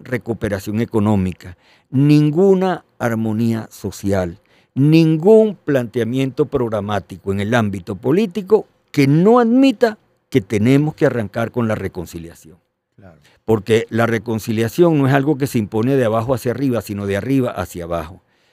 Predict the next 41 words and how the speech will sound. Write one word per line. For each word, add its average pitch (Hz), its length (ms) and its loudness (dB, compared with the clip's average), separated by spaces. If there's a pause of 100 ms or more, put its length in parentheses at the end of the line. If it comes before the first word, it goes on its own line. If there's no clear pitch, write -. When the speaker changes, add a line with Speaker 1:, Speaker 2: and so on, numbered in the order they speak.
(180)
Speaker 1:
Y 107 300 -2
si - 240 -8
bien 123 320 -2
Speaker 2:
De 131 180 -2
Speaker 1:
es 127 60 2
Speaker 2:
arriba 123 160 -6
Speaker 1:
cierto, 170 220 6
Speaker 2:
hacia 110 140 -12
abajo. 101 340 -14
Speaker 1:
de, 107 260 -2
de 90 160 -2
arriba 123 320 2
hacia 101 220 -4
abajo, 85 380 -6 (100)
ta-, 101 140 -8
como 110 260 -4
política, 110 800 -6
como 107 240 -6
inti-, 104 260 -12 (140)
i-, 110 220 -12 (400)
establecerla 110 1040 0
como, 107 300 -8 (180)
como 104 200 -8
parte 117 380 -4
de 131 60 0
Speaker 2:
Política 135 380 -4
de 117 40 -4
Speaker 1:
como 101 80 -10
Speaker 2:
Estado. 123 300 -2
Speaker 1:
política 139 480 2
de 117 80 0
Speaker 2:
Como 131 100 -8
Speaker 1:
Estado. 135 140 -6
Speaker 2:
política 151 400 -6
nacional, 120 580 -8
Speaker 1:
Como 117 140 -2
Speaker 2:
más 107 40 -8
que - 20 -8
Speaker 1:
política 123 280 0 (120)
Speaker 2:
Estado. 151 40 2
Speaker 1:
nacional. 104 480 -2